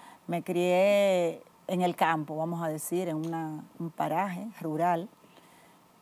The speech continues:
eh, de Salcedo. Los campos de Salcedo son hermosísimos, o sea, es aquello, mi campo es, es precioso. Uno dice que todo donde uno vive, donde uno procede es,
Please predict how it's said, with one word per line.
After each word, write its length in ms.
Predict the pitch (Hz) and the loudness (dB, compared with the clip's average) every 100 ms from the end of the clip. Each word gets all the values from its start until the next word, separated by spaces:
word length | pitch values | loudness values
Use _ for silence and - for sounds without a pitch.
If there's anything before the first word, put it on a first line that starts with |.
| - | -8
eh, 300 | 151 147 147 | -6 -4 -6
de 80 | 151 | -6
Salcedo. 840 | - 151 143 - 208 170 165 208 | -4 -4 -2 2 2 2 0 -4
Los 140 | 170 151 | -6 -6
campos 320 | 165 160 185 | -2 -2 -2
de 80 | 175 | -2
Salcedo 320 | 170 156 165 | -2 -2 -4
son 160 | 165 165 | -4 -4
hermosísimos, 1000 | 165 156 156 - 240 - 165 165 208 - | -4 -6 -6 -2 -2 -2 -4 -4 -6 -8
o 40 | |
sea, 420 | 165 165 151 147 - - - - - - _ | -8 -6 -4 -4 -10 -18 -20 -20 -20 -20 _
es 420 | 165 160 156 - | -6 -6 -6 -4
aquello, 520 | - 165 170 170 180 165 | -4 -4 -4 -2 -2 -2
mi 160 | 170 | -4
campo 280 | - 175 175 | 0 0 0
es, 180 | 185 - - | -4 -8 -8
es 140 | 185 | -8
precioso. 580 | - 190 - 156 147 151 | -2 -4 -2 -6 -6 -6
Uno 180 | 165 175 | -4 -2
dice 260 | 180 175 190 | -4 -6 -6
que 320 | 175 160 147 - | -4 -4 -6 -6
todo 260 | 180 180 175 | -2 0 0
donde 240 | 175 175 | 0 -2
uno 160 | 190 190 | -2 0
vive, 280 | 196 190 185 | 0 2 0
donde 140 | 185 | 0
uno 100 | 185 | -2
procede 480 | 196 196 185 190 180 | 0 -2 0 0 0
es, 100 | 170 | -4